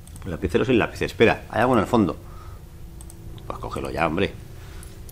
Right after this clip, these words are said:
¡Bingo! Que he conseguido. Me acabo de agenciar unas fichas para la máquina expendedora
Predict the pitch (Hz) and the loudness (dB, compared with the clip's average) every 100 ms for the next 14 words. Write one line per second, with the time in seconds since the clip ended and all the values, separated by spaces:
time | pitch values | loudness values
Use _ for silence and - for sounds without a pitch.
0 | - - 156 185 95 - - - - - | -14 0 8 8 8 4 -10 -14 -14 -14
1 | - - 76 73 65 98 78 - - - | -12 -8 -6 -6 -2 0 0 -6 -14 -16
2 | - - - - - - 90 92 117 123 | -16 -16 -16 -16 -16 -10 -4 4 6 6
3 | 110 92 107 113 107 - - - 71 - | 4 2 4 4 2 2 -4 -2 -6 -2
4 | - 76 73 85 90 104 - 92 76 76 | 0 2 2 0 2 0 0 -2 0 0
5 | 90 | 0